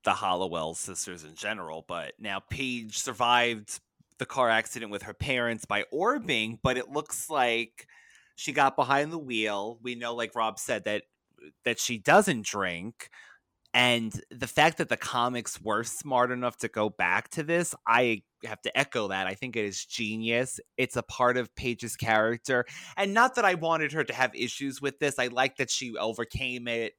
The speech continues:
You know, she's a different kind of person, but it is smart that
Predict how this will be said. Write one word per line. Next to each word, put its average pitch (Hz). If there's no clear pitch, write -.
You 120
know, 101
she's 123
a 110
different 117
kind 110
of -
person, 107
but 98
it 151
is 190
smart 151
that 120